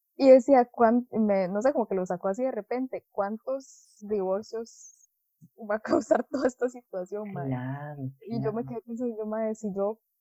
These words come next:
Speaker 1: que no vivía con mi pareja, di, algo pasó, yo no me imagino a la gente que vive en el mismo techo", digamos, o sea, los admiro, o sea, la gente que todavía sigue
Speaker 2: Rajado, rajado.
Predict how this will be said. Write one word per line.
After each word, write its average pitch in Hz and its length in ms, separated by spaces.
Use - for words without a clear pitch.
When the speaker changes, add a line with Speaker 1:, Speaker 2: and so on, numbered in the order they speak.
Speaker 1:
que 269 100
no 254 140
vivía 269 200
con 269 160
mi 262 60
pareja, 254 460
di, 202 340
algo 180 280
pasó, 240 480
yo 202 120
no 196 120
me 226 60
imagino 208 480
a - 20
la 185 100
gente 185 260
que 180 80
vive 175 320
en 190 120
el 180 60
mismo 175 200
techo", 175 300
digamos, 160 360
o - 200
sea, 165 260
los 220 200
admiro, 220 320
o 202 40
sea, 220 120
la 190 60
gente 208 220
que - 80
todavía 170 220
sigue 131 160
Speaker 2:
Rajado, 143 880
rajado. 131 380